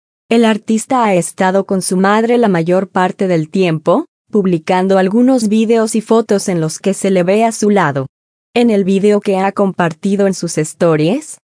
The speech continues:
se le puede ver con una bata azul y en una camilla. Mientras es transportado a algún lugar de las instalaciones, el cantante dice, "Esta semana ha sido una semana hijo de puta". Ante la preocupación de muchos fans,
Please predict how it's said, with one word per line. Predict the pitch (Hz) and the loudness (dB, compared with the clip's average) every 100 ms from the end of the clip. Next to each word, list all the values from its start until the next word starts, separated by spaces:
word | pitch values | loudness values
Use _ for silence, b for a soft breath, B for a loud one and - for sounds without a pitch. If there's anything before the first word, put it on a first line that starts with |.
| _ | _
se | - 220 | -4 0
le | 202 190 | 0 0
puede | 202 196 190 | 0 0 0
ver | 180 196 196 | 0 -2 -2
con | 185 | 0
una | 185 180 | 0 0
bata | 175 185 190 185 | 0 0 -2 -4
azul | - 208 208 | -2 0 2
y | 208 | 2
en | 202 | 2
una | 208 208 | 0 0
camilla. | 220 214 208 165 147 120 _ _ _ _ - | 0 2 2 2 0 -2 _ _ _ _ -2
Mientras | 220 214 208 202 208 | 0 0 0 -2 -2
es | 214 - | -2 -2
transportado | 226 214 220 - 196 - 190 190 185 | 0 0 -2 -2 -2 0 0 2 0
a | |
algún | 160 156 208 196 | 0 0 0 2
lugar | 180 180 180 | 0 0 0
de | 185 | 0
las | 180 165 | 0 0
instalaciones, | 160 151 170 156 160 196 170 165 262 - - _ _ | -4 -4 -2 -2 -2 -2 -2 -2 -4 -8 -16 _ _
el | 220 220 | 0 0
cantante | 226 220 214 202 202 214 | 0 -2 -2 -2 -2 0
dice, | 190 165 - 175 330 _ - | 0 -2 0 -2 -2 _ -2
"Esta | 202 185 202 | -2 0 -4
semana | - 185 180 165 160 185 359 - | -2 0 0 0 0 -2 -2 -2
ha | 233 | -2
sido | - 254 214 | 0 0 2
una | 214 220 | 2 0
semana | - 220 233 262 269 | 0 2 4 2 2
hijo | 247 214 214 | 0 0 -4
de | |
puta". | - 220 180 143 139 - _ _ _ _ _ | 0 0 0 -4 -6 -12 _ _ _ _ _
Ante | 226 233 202 | -2 0 2
la | 185 180 | 0 0
preocupación | 185 175 175 165 160 - 202 208 | -2 -2 -2 -4 -4 -2 0 2
de | 196 | 2
muchos | 185 185 185 165 | 0 -2 -4 -6
fans, | - 196 294 349 - | -4 0 0 -2 -10